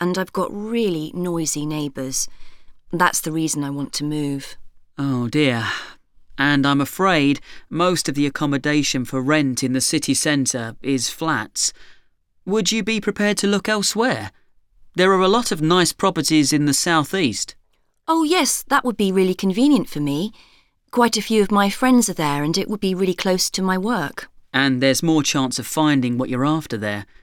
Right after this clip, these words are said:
Speaker 2: I take it you'd be looking for a furnished place, would you?
Speaker 1: Yes. And I know it's not always included,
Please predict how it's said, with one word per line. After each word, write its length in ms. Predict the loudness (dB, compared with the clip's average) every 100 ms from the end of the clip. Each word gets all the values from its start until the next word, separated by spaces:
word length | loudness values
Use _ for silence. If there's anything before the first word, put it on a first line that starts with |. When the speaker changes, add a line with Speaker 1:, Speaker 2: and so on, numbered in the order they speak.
| -20 -20 -20 _ -20 _ -2
Speaker 2:
I 100 | 0
take 300 | 2 0 0
it 120 | 0
you'd 200 | -2 2
be 80 | 2
looking 360 | 2 0 -2
for 160 | 0 -2
a 60 | -2
furnished 560 | 0 2 2 0 -4
place, 340 | -6 -4 -2 -2
would 160 | 0
you? 180 | 0 -4 -10 -20 -20 -4
Speaker 1:
Yes. 560 | 0 0 0 -4 -4 -6 -12 -20 -18 -6 2
And 340 | 4 4 2 2
I 80 | 4
know 220 | 6 4
it's 180 | 4 2
not 220 | 2 2
always 360 | 2 2 2
included, 720 | 2 0 2 4 4 2 -2